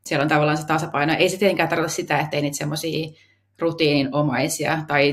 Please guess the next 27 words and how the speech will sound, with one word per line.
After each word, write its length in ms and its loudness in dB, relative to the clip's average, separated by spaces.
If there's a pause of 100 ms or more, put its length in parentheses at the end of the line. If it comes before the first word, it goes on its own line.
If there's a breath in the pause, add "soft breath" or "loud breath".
(140)
tylsiä 480 0
tai 220 -2
välillä 200 0
niinku 240 -6
kuriikin 460 -8
työtehtäviä 640 -8
mahtuisi 400 -6
sinne 180 -6
mukaan, 520 -8 (420 soft breath)
vaan 120 -2
että 80 -4
se 60 -2
jotenkin 220 -2
semmoinen 340 -6
perustaso 640 -2 (420)
olisi 140 -4
aika 120 -6
korkea. 440 -4 (360 loud breath)
Mut 160 -8
mä 80 2
olin 140 4
lähdössä 340 4
siis 240 0
siihen, 400 8
siitä 240 4
puhumaan, 440 4
että, 340 -4